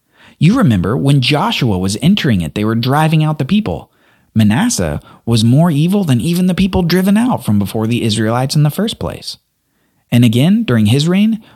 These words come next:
we hear of the soon coming disaster to the southern kingdom. Finally, the last king of Judah that we met was Josiah,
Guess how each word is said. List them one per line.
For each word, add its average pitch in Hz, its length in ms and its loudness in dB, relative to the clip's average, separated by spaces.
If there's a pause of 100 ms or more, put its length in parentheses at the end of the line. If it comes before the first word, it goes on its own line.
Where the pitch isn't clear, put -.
(140)
we 110 100 0
hear 117 280 0
of 143 120 0
the 135 80 0
soon 190 480 4
coming 190 300 2
disaster 190 640 -2 (100)
to - 100 -8
the 87 120 -4
southern 92 340 0
kingdom. 95 480 -2 (960)
Finally, 127 520 0 (280)
the 110 120 0
last 120 380 0
king 170 180 2
of 151 100 2
Judah 147 280 2
that 170 120 0
we 170 100 0
met 190 320 0
was 104 120 -2
Josiah, 92 680 -4